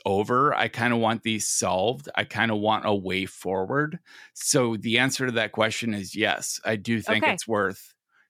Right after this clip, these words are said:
Speaker 1: taking a pause. And I think I would be more likely to consider an outpatient program,
Speaker 2: Yeah.
Speaker 1: like an intensive outpatient program.
Speaker 2: Totally.
Speaker 1: Um, where I had some time in between sessions,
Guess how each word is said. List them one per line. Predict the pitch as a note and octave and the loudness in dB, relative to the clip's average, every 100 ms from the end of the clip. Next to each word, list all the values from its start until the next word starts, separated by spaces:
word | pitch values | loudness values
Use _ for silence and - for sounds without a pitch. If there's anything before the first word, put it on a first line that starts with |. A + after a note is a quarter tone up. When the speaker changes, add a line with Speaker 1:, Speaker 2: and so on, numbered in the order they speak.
| _ | _
Speaker 1:
taking | - A2+ G#2+ G#2 | -2 0 0 -2
a | F#2+ | -4
pause. | - F#2 F#2 F2 E2+ - - | 0 2 2 0 -4 -8 -2
And | B2+ B2 A#2 G#2+ - - _ _ - | 0 2 0 -4 -12 -20 _ _ 0
I | D#3 G#3 | 2 2
think | G#3 G#3 G3+ D3+ | 0 0 0 2
I | D3 | 2
would | D#3 D3 | 4 4
be | C#3+ | 2
more | C#3 C3+ C#3+ | 4 4 4
likely | C#3+ C#3 C#3+ C3+ | 4 2 2 2
to | |
consider | C3+ B2 A#2+ C3 B2 B2 | 2 0 0 0 2 2
an | G2+ | 2
outpatient | F#2 G2+ - A2+ A#2 - B2 B2+ _ _ | 0 -2 0 0 0 -2 -2 -4 _ _
program, | - A#2 A#2+ C3 C#3+ C#3 | 0 0 2 2 4 2
Speaker 2:
Yeah. | G2+ | 2
Speaker 1:
like | G#2+ | 2
an | A#2 A2+ | 0 2
intensive | A#2+ - A#2+ B2+ - D3+ C#3+ | 0 0 0 0 0 0 2
outpatient | - A#2+ - A#2+ A#2 - A#2+ | 2 2 2 0 0 -2 -6
program. | - A2 A2 A#2 B2 C3 C3+ - _ | -2 0 2 2 2 2 -2 -6 _
Speaker 2:
Totally. | - A#3 G3+ E3+ | 0 2 2 0
Speaker 1:
Um, | A#2 A2+ G#2+ G2+ G2+ F2 - _ - | 2 4 4 2 -2 -6 -12 _ -4
where | B2+ B2 A#2 A2+ A2+ A2 E2+ - _ _ _ _ A#2+ | 2 4 4 4 4 2 0 -8 _ _ _ _ 0
I | A#2+ | 2
had | A2 A2+ A2 | 2 2 2
some | - A2+ G2+ - | -2 -4 -4 -8
time | - A2+ A#2 A2+ A2+ A2+ | -4 2 2 2 0 -2
in | - A2+ | -2 -2
between | G#2+ G#2+ - A2+ G#2+ G#2+ | -2 -4 -6 -2 0 0
sessions, | - A2+ G2+ - G#2+ G#2 G2+ G2+ G#2+ | 0 0 0 0 -2 0 -2 -4 -6